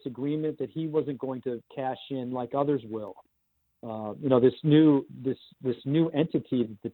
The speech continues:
tour wants to form, whether it's with the public investment fund or not, is a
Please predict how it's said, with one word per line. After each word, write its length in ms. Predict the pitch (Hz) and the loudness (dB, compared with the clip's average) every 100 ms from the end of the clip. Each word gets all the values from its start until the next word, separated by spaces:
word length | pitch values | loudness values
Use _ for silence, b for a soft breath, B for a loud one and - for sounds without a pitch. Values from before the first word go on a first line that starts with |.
| - | 0
tour 180 | 147 131 | 4 4
wants 380 | 120 131 139 - | 4 0 0 -4
to 80 | 113 - | -12 -4
form, 460 | 151 175 127 110 110 _ _ _ _ _ - | 0 2 2 0 -8 _ _ _ _ _ 0
whether 340 | 127 123 127 | 2 4 0
it's 140 | 120 - | -2 -4
with 180 | 131 131 | -2 -2
the 60 | 117 | -4
public 360 | - 135 127 | 0 0 0
investment 520 | 120 113 127 120 120 - | -4 -2 -2 -4 -8 -8
fund 200 | 123 110 | -8 -6
or 40 | |
not, 280 | 107 143 135 | -4 0 2
is 120 | 117 | 2
a 120 | 120 | 0